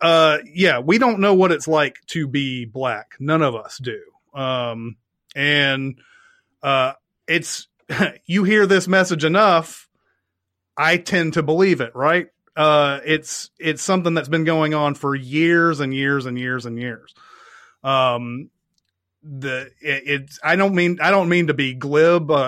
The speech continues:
I'd make a glib comparison, but when I was working in movie theaters, if I heard a bunch of people come out and say something was wrong with the movie, I didn't not believe them.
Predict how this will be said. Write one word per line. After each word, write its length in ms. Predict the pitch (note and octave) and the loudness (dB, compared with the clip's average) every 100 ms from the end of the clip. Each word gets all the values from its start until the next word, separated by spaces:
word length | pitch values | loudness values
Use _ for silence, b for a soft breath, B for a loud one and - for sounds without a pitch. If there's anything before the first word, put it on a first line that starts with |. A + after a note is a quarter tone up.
| C3 | -2
I'd 200 | C3+ C#3+ | -6 -2
make 160 | D3+ | -2
a 60 | C#3+ | -2
glib 320 | C3 D3+ D3+ | 2 2 2
comparison, 640 | D#3 B2+ C3+ D3 D3+ D#3+ D3 | -2 -2 0 0 -2 -4 -4
but 180 | C3+ - - | -4 -8 -4
when 140 | D#3+ | 0
I 60 | F#3 | 2
was 160 | E3+ | 2
working 280 | F3 F3+ F3 | 2 2 2
in 80 | E3 | 2
movie 260 | F3+ G3 | 2 2
theaters, 540 | F#3 G#3 G3+ G3 F#3+ - _ _ _ _ | 2 2 2 -2 -4 -16 _ _ _ _
if 140 | C#3+ E3 | -2 2
I 120 | F#3+ | 2
heard 220 | F#3+ F#3+ | 4 4
a 40 | |
bunch 240 | D3+ E3+ E3+ | 4 2 0
of 80 | E3 | 0
people 280 | F3 F3 | 2 2
come 240 | D3+ E3+ E3 | 0 0 2
out 220 | D#3+ E3 | 2 0
and 100 | C#3+ | -2
say 500 | E3 D#3 D3+ D3 C3+ _ - | 2 4 4 2 -2 _ -4
something 380 | F3 D#3+ D#3 | -2 0 0
was 120 | D3 B2+ | 0 -2
wrong 360 | C#3+ D3+ D#3 | 0 2 2
with 100 | D3+ | 0
the 60 | C3+ | -2
movie, 480 | C#3 D#3+ F3 F3 F3 _ | -2 -2 -2 -4 -8 _
I 100 | D#3 | -2
didn't 480 | G3 D#3 D3 C3+ - _ _ _ | 0 -2 -4 -6 -10 _ _ _
not 320 | D3 D#3+ E3 | 0 0 0
believe 380 | C#3+ C#3 D#3+ C#3+ | -2 0 0 0
them. 160 | A2+ | -8